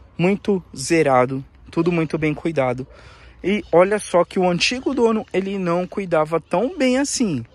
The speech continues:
Por quê? Ele até trocava as peças, só que as peças que eles trocavam nesse carro, as revisões, não eram tão,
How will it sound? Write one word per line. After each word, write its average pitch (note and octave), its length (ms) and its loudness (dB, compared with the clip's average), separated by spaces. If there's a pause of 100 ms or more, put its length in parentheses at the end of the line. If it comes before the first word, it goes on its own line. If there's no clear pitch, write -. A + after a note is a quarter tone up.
Por A#3 220 0
quê? D#3 340 -2 (580)
Ele D3 160 0
até F#3+ 220 4
trocava G3+ 400 0
as F#3+ 100 0
peças, D#3 480 2
só - 160 2
que E3 140 0
as D#3+ 100 -2
peças - 400 0
que - 120 -2
eles F3+ 160 -2
trocavam D3 600 -2
nesse C3 300 -6
carro, C#3+ 380 0
as B2 100 -6
revisões, C3+ 560 -4
não A3+ 320 -2
eram E3+ 340 -4 (140)
tão, D#3+ 300 2